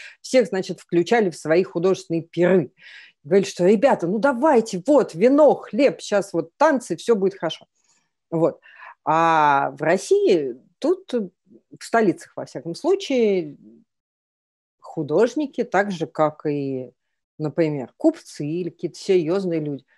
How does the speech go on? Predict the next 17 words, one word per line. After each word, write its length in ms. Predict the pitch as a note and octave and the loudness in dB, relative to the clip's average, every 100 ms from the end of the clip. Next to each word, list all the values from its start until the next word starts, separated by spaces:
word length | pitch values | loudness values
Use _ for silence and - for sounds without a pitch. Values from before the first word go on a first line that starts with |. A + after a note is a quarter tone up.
| _ | _
они 160 | D#3 G#3 | -4 0
любили 240 | E4+ E4+ | 4 4
гулять 300 | C#4 D#4+ D#4 | 4 2 2
с 60 | - | -2
цыганами. 520 | - C#4+ C4+ C#3 B2+ _ _ _ _ _ _ _ _ _ - F3 E3+ _ | -6 -2 -2 -2 -8 _ _ _ _ _ _ _ _ _ -20 -20 -20 _
И 100 | F#3+ F#3+ | -4 2
вот 200 | A#3 C4+ | 4 4
этот 260 | B3 A#3 | 0 0
вот 320 | A#3 B3 - - | 2 2 0 -2
пир, 220 | G4+ A4 | 2 2
соответственно, 580 | - G3 G3+ F4 - C4+ | 2 0 2 0 0 0
он 100 | B3 | 2
был 160 | D#4 | 0
такой 260 | D#4 C#4 D4 | 2 0 0
более 380 | A3 D4 B3+ A#3 | 0 2 2 0
экзотичный 760 | F3+ C4 C4+ C4 - - D3 | 0 -2 -2 -4 -6 -8 -14
какой-то. 400 | C#3 C#3+ - C#3+ | -12 -10 -8 -8